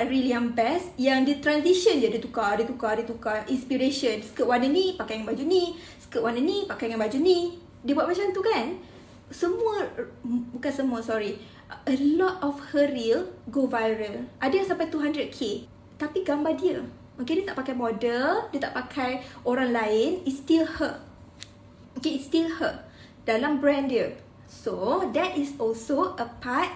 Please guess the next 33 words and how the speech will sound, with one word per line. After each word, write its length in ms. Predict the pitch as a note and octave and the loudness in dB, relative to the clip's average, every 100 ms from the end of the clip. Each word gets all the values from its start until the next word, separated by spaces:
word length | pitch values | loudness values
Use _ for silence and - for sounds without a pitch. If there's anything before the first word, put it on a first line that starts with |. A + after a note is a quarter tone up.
| - | -2
of 160 | D#4 - | -2 0
personal 400 | C4 - A#3 G#3+ | -6 -4 -4 0
branding. 560 | G#3+ A3 A3 G#3+ A#3 - - - - | 0 0 -2 -4 -6 -10 -16 -20 -2
Okey? 320 | D4 C#5 - - - - - - - - - | 0 0 -6 -18 -20 -20 -20 -20 -20 -20 -12
Macam 400 | - C#4 D#4 E4 | -2 -2 2 2
mana 200 | F4 F4+ A4+ | 4 4 2
nak 240 | D4 A3+ | 0 0
buat 160 | C#4 C#4 | -2 -2
personal 320 | C4+ C#4 A#3+ | -2 0 2
branding 560 | A#3+ A#3 A#3+ E4+ B3 | 0 2 2 2 2
kalau 240 | - A#3 B3 | 0 0 0
kita 240 | B3+ C4 | 0 -2
jual 240 | B3+ B3 B3 | 2 0 2
produk 640 | B3+ A#3 A#3+ A#3+ F#4 - - | 2 2 4 4 4 2 -6
yang 480 | A3+ C#4+ E4 D#4 B3 | 0 2 2 0 -2
banyak 400 | B3 B3+ B3+ A#3 | 0 0 0 -2
ejen 320 | A#3 B3 B3 | -2 0 0
jual? 400 | A#3+ A#3 G#3 G#3+ - - - | 2 2 2 0 -8 -18 -18
So 400 | - - - F#4+ F#4+ G4 G4 G4+ F#4 D4+ | -12 -4 4 6 6 4 2 2 2 8
good. 400 | F#4 F4+ D4 - | 8 10 6 4
Oh 80 | C4+ | 2
my 160 | B3+ A#3+ | 0 2
god, 240 | A#3 - | 2 0
the 80 | A#3 | -2
question. 720 | - A#3 - - A#3 G#3 A#3 - - - | 0 0 0 0 0 0 -6 -14 -20 -6
Macam 560 | A#3 C#4+ C#4 D4+ D4 | -2 -2 -2 -2 0
mana 560 | D4 C#4+ D4 D#4 B3+ - - | 0 2 2 2 -2 -6 -4
you 80 | C4 | -2
nak 160 | A3+ A3 | -2 -4
buat 160 | G#3+ | -6
personal 320 | C4 - C#4+ B3 | -6 -6 -6 0
branding 640 | B3 B3+ A#3 B3+ B3+ C4 - | 0 0 -2 -2 -4 -6 -10
kalau 640 | C4 A#3+ B3+ D4 B3 - | -6 -2 4 6 6 2